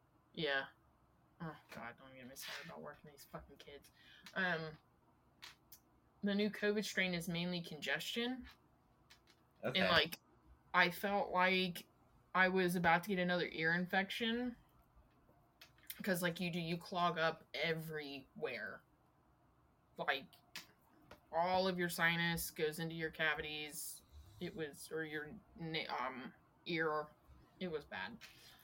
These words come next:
Speaker 2: Huh.
Speaker 1: Um, and then traveling with that was even worse. So
Speaker 2: I couldn't imagine.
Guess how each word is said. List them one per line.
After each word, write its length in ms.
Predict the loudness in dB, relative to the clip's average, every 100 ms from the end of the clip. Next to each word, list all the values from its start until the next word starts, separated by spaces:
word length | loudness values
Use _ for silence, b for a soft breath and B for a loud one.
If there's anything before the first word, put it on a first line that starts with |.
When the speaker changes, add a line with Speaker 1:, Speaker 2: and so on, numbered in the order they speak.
| B B -20 _ 4
Speaker 2:
Huh. 140 | 4
Speaker 1:
Um, 60 | 4
and 100 | 0
then 100 | -2
traveling 440 | 6 8 8 6 0
with 120 | 4
that 180 | 4 4
was 140 | -2
even 220 | -10 -10 -10
worse. 500 | -8 -8 -6 -8 -10 -18 -14 -14 -14 -20 -20
So 160 | -10 -8 -8 -8 -12 -18 -20 -20 -20 -20 -20 _
Speaker 2:
I 160 | -2 -2
couldn't 340 | 0 -2 0
imagine. 500 | 0 2 2 0 -10